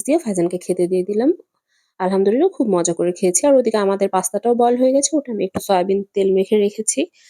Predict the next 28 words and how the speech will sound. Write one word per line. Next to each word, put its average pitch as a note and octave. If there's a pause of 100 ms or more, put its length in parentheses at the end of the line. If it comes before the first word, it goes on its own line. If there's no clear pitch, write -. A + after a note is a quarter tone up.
(560)
আর B3
এদিকে D4
আমি D#4+
ফুলকপির B3
পাকোড়া C4
ভাজার D4
জন্য F#4
ব্যাটারটাও B3
রেডি D4+
করে E4
নিলাম, G#4
মানে E4
ব্যাটার A#3+
যা G3+
যা G3+
দিয়ে G#3
করতে G#3+
হয় A3+
আর B3+
কি। D#4+
আমি E4+
এখানে C4
একটু -
আটা, F#3+
চালের G#3
গুঁড়া, A#3+
সাথে G#3
হচ্ছে F3+